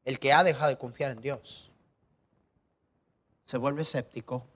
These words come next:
se vuelve inútil, vive en desánimo.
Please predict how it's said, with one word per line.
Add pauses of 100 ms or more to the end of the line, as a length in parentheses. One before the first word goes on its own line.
(800)
se
vuelve
inútil, (920)
vive
en
desánimo.